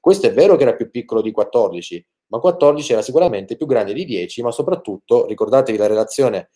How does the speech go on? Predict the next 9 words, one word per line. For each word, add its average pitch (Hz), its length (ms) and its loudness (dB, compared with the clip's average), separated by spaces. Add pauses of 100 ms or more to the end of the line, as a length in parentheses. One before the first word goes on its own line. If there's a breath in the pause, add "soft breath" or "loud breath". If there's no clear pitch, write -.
(140)
che - 120 -10
vale 117 320 2
per - 180 -8
tutti 120 400 -8
i 104 60 -14
nodi 120 260 0
di 98 80 -14
un 101 60 -10
sottoalbero, 95 800 -2